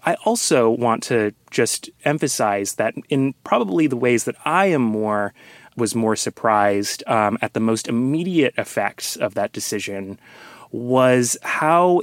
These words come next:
it directly impacted the government contracting world in some of the government's oldest affirmative action programs that,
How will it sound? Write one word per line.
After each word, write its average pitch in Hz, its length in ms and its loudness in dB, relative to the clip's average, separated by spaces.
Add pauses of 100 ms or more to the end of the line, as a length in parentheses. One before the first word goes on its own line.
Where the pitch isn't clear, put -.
it - 380 -2
directly 143 840 -2
impacted 104 960 -2 (420)
the 120 80 -2
government 120 440 2
contracting 110 800 -2
world 101 640 0
in 110 140 -4
some 123 280 -2
of 117 120 -2
the 113 100 -2
government's 110 640 -2 (160)
oldest 151 800 2 (260)
affirmative 117 520 0
action 131 500 0
programs 101 920 -2
that, 104 420 0